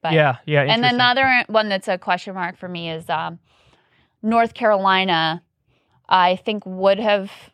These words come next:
Speaker 1: c-, North Carolina is another, you know, fairly suburban state, so I think you probably would have gotten the same result. But yeah, I think
Speaker 2: But
Speaker 1: Bernie
Speaker 2: see
Speaker 1: would have appro-, improved in those, um, industrial Midwestern states.
Speaker 2: But the, the, also, we're forgetting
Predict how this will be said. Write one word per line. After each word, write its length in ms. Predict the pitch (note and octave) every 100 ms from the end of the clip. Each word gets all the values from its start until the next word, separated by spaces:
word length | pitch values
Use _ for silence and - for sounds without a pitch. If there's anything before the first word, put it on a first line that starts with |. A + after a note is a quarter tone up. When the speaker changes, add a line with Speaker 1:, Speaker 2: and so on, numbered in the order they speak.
| - - B3
Speaker 1:
c-, 160 | B3
North 220 | A3+ A3
Carolina 360 | - G#3+ F#3+ F#3
is 100 | F3+
another, 360 | F3+ E3+ E3+ E3
you 140 | E3+
know, 120 | E3
fairly 320 | - E3 D#3+
suburban 840 | D#3+ F3+ F3 D#3+ D#3+ D#3+ D#3+ E3 F3 _ _ _ _ -
state, 360 | - G3 F3+
so 80 | -
I 80 | F3
think 200 | F#3+ F3+
you 80 | F3
probably 260 | - F3 E3
would 120 | D#3+
have 80 | D#3+
gotten 380 | D#3+ E3+ F3
the 80 | F3
same 340 | - F3+ E3 D#3+
result. 500 | D#3+ D#3 D#3 D3+ -
But 120 | F#3
yeah, 160 | G3+
I 140 | F3 F3 - -
think 100 | A3
Speaker 2:
But 60 |
Speaker 1:
Bernie 200 | G#3 F#3
Speaker 2:
see 40 | F#3
Speaker 1:
would 100 | F3
have 200 | E3+ D#3+
appro-, 140 | F#3+ E3
improved 380 | E3+ E3 D#3
in 80 | D#3
those, 240 | D3+ D3 -
um, 320 | D3 D3 D#3 - _ -
industrial 420 | F#3+ D#3+ D#3+ D#3+
Midwestern 440 | D#3 D3+ - - -
states. 400 | - - - -
Speaker 2:
But 180 | F#3 F#3+
the, 140 | G3
the, 320 | E3+ F#3 F#3+ - _ -
also, 380 | F#3+ A3+ - G3
we're 200 | E3 E3+
forgetting 640 | E3 D3 E3 D#3+ C3 B2